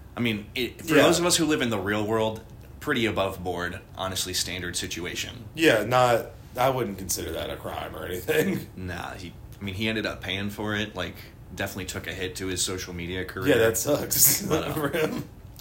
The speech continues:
Speaker 1: I think he did kind of bounce back. Obviously not to the heights that he used to be, but
Speaker 2: Yeah, I haven't seen him in forever. But, uh, yeah, okay. I was just curious.
Speaker 1: Yeah, that, um, similar sounding situation,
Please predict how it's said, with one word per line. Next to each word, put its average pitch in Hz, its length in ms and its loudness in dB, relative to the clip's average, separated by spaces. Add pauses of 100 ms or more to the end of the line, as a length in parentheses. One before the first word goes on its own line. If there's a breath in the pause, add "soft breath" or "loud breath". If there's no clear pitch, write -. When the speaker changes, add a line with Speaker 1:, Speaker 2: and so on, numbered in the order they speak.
(260 loud breath)
Speaker 1:
I - 60 -10
think - 200 -4
he 214 100 -2
did 104 280 -4
kind 90 280 -6
of 87 100 -8
bounce 85 300 -8
back. 80 300 -8 (120)
Obviously 98 440 -2
not 90 200 -4
to 95 80 -6
the 80 120 -4
heights - 340 -4
that 76 100 -8
he 78 60 -10
used 82 280 -6
to - 60 -12
be, 78 260 -8 (120)
but 85 220 -12 (100)
Speaker 2:
Yeah, 117 140 4
I - 40 8
haven't 117 180 4
seen 104 240 0
him 87 120 -4
in 80 120 -10
forever. 82 460 -6 (640)
But, - 280 -8
uh, 85 180 -2
yeah, 87 280 -2
okay. 87 340 -6 (180)
I 120 80 2
was 160 140 2
just - 100 -4
curious. - 480 -6 (800 loud breath)
Speaker 1:
Yeah, 92 380 -6
that, 92 200 -4
um, 85 220 -8 (800)
similar 143 400 0
sounding 92 360 0
situation, 95 840 -4